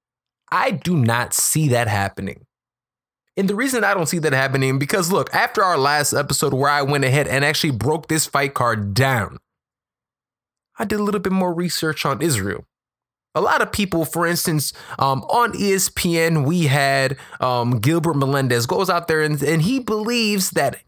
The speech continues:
Anderson can get on the inside and he has crisp and clean boxing. I don't give a damn about Anderson's boxing, and this is why I say this. Anderson Silva has,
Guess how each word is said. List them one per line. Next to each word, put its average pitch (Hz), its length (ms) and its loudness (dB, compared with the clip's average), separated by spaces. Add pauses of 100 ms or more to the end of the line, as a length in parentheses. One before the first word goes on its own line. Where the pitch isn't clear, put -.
Anderson 208 640 -2 (280)
can 180 220 2
get 147 180 4
on 156 160 2
the 135 200 -4
inside 165 640 0
and 131 160 2
he 143 120 4
has 127 220 2
crisp - 460 -2
and 156 160 0
clean 123 400 2
boxing. 104 580 -4 (1200)
I 415 100 0
don't 127 240 2
give 104 240 2
a 87 180 -2 (220)
damn 127 600 0 (180)
about 131 300 0
Anderson's 139 500 0
boxing, 165 520 0
and 220 200 2
this 285 180 0
is 226 100 0
why 208 240 2
I 220 60 0
say 233 300 0
this. 143 360 0 (680)
Anderson 262 340 2
Silva 220 480 2
has, 175 460 2